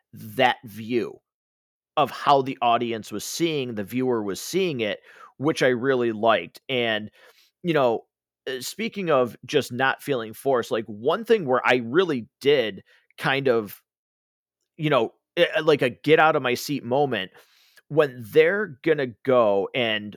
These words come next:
Mario is able to defeat Donkey Kong and they're gonna get the help from the army, when they're doing the cars and that scroller comes up on the screen for them to pick tires and different things, I, I literally had a moment where I, like,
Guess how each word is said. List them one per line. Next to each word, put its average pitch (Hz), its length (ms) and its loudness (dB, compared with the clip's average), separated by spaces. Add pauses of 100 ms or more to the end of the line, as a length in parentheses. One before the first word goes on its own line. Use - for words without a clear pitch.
Mario 131 500 2
is 113 120 -2
able 113 320 -2
to 113 400 -4
defeat 123 500 -8
Donkey 117 380 -2
Kong 107 500 -4 (440)
and 120 180 0
they're 120 100 2
gonna 117 180 2
get 120 220 0
the 113 60 -6
help 120 320 -2
from 117 160 -4
the 104 120 -2
army, 113 580 -2 (320)
when 135 340 0
they're 175 520 2
doing 151 360 0
the 107 100 -2
cars 107 680 0
and 131 200 -4
that 127 200 2
scroller 139 1040 0
comes 123 260 -2
up 127 180 0
on 127 120 2
the 113 80 -4
screen 135 440 -8
for 123 160 0
them 117 240 0
to 120 80 0
pick 117 280 -2 (200)
tires 120 840 0
and 107 240 -10
different 127 400 -2
things, 127 440 -4 (440)
I, 175 120 6 (100)
I 185 240 6
literally 170 480 4
had 143 180 2
a 123 60 2
moment 131 420 2
where 123 220 2
I, 131 200 4
like, 120 500 0